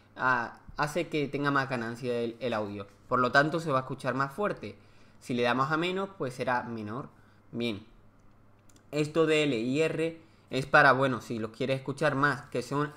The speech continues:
o sea, que suene más por la derecha que por la izquierda, o al contrario, ¿no? Bien, por ejemplo, un ejemplo podría ser,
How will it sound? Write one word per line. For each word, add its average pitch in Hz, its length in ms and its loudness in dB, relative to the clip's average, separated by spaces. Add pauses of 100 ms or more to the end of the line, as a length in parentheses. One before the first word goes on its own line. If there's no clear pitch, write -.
o 120 60 -8
sea, 120 220 -2
que 110 120 -8
suene 139 520 0
más 147 260 -2
por 123 240 -2
la 131 280 2
derecha 156 440 -2
que 151 160 -6
por 117 200 -2
la 120 120 -2
izquierda, 123 640 -4 (320)
o 120 140 6
al 113 160 4
contrario, 107 560 -2
¿no? 180 200 -6 (440)
Bien, 117 200 0
por 113 140 0
ejemplo, 117 380 -2
un 113 120 -4
ejemplo 135 480 -4
podría 120 360 -2
ser, 139 600 0